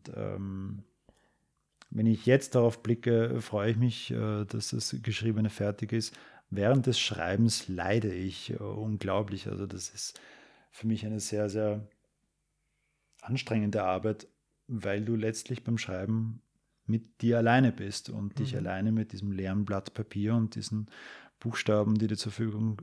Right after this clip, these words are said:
Speaker 1: zur Verfügung stehen, auseinandersetzen musst, um ein vernünftiges Wort nach dem anderen zu bilden und dann hoffentlich irgendwann mal einen richtigen Satz,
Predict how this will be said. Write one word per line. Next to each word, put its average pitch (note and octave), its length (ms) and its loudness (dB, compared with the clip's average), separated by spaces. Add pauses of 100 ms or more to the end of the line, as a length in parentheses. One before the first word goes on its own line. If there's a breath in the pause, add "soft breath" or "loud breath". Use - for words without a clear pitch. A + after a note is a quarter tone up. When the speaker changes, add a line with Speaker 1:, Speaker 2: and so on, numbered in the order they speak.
Speaker 1:
zur - 160 -2
Verfügung A2 440 0
stehen, G#2+ 320 0
auseinandersetzen G#2 800 -2
musst, G#2+ 340 -2
um G#2+ 400 0 (1200 loud breath)
ein A#2+ 260 8
vernünftiges B2+ 680 8
Wort G#2 280 4
nach A#2+ 140 2
dem A#2+ 120 2
anderen A2 760 2
zu A#2 120 -4
bilden A2 460 4
und A2+ 140 4
dann G#2+ 100 2
hoffentlich A2 340 0
irgendwann A2 280 0
mal G#2+ 80 0
einen G#2+ 80 2
richtigen G#2+ 400 0
Satz, - 440 -4